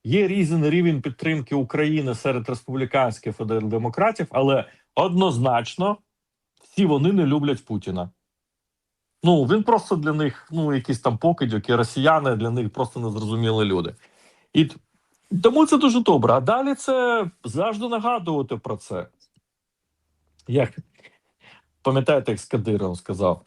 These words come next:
м, Зеленський сказав: "Ну, треба ще Кадирова викрасти, як Мадуро там, да?" Це, ну, нарізає задачу Дональду Фредовичу: "Давайте там так зробіть, так зробіть".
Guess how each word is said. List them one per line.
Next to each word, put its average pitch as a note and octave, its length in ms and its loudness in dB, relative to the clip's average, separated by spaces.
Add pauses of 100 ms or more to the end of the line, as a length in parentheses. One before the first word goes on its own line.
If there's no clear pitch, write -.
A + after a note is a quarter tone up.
(460)
м, G2 320 -2
Зеленський G#2 500 0
сказав: F#2+ 460 0 (340)
"Ну, F3 140 4
треба F#3+ 280 2
ще - 160 -2
Кадирова A2 520 0
викрасти, G#2+ 520 -4
як F#2 200 -4
Мадуро F#2 440 -4
там, F2 260 -8
да?" A2+ 240 0 (140)
Це, G2+ 220 -4
ну, G2+ 260 -2 (180)
нарізає C#3+ 640 8
задачу E3+ 500 2
Дональду B2+ 460 -4
Фредовичу: A2+ 580 -4
"Давайте D#3 460 0
там A#2 240 -2
так D3+ 220 -2
зробіть, A#2 400 -6
так C3+ 180 -4
зробіть". B2+ 260 -6